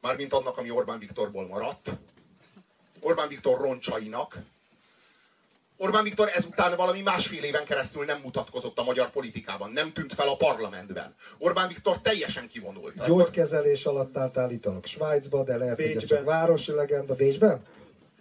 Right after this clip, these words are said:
Speaker 1: Áder
Speaker 2: Mindegy,
Speaker 1: János volt a,
Speaker 2: valahol.
Speaker 1: Áder János lett a frakcióvezető, ő, ő kivonult.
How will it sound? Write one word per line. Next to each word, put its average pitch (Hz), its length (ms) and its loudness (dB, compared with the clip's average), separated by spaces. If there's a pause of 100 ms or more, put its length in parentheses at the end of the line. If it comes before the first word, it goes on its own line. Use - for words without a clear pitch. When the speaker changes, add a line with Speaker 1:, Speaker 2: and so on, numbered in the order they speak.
(100)
Speaker 1:
Áder 220 200 6
Speaker 2:
Mindegy, - 180 2
Speaker 1:
János 170 280 -2
volt 147 200 10
a, - 20 10
Speaker 2:
valahol. 113 300 4
Speaker 1:
Áder 165 260 4
János 143 340 -2
lett 127 160 -2
a - 60 -2
frakcióvezető, 151 1120 0 (680)
ő, 170 260 -4
ő 208 120 2
kivonult. 110 580 -8